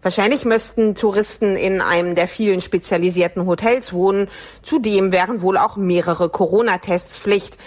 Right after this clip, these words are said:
Allerdings hieß es zuletzt, dass möglicherweise in Zukunft statt P-C-R-Tests die günstigeren Antigen-Tests ausreichen werden.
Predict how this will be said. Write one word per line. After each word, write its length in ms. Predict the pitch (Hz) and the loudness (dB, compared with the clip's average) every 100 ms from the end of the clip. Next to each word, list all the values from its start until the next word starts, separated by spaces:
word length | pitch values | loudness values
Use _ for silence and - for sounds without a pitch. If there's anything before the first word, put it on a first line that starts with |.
| - - | -20 -4
Allerdings 420 | 226 233 294 330 | 0 0 0 -2
hieß 160 | 294 208 | -2 -2
es 160 | 190 - | -2 -2
zuletzt, 420 | 214 175 170 - | 0 0 -2 -4
dass 140 | 247 | 0
möglicherweise 680 | 247 208 233 240 226 170 196 | 0 0 0 0 0 0 -2
in 100 | - | -4
Zukunft 640 | 226 254 185 170 147 - - | -4 -4 -2 -2 -4 -6 -8
statt 320 | - 135 - | -2 -2 -2
P-C-R-Tests 1040 | 170 143 220 175 226 233 208 170 - - | -4 -2 0 2 0 -2 -2 -4 -6 -14
die 300 | - 202 208 | -6 -4 -2
günstigeren 720 | 180 175 143 - 156 147 165 | -2 -2 -4 -6 -2 0 -2
Antigen-Tests 1000 | - 151 185 233 180 170 165 175 147 - | -2 -2 -2 -2 -4 -2 -2 0 -2 -2
ausreichen 600 | 107 160 - 127 135 165 147 | -2 0 0 -2 -2 -4 0
werden. 360 | 139 135 127 | 2 0 -4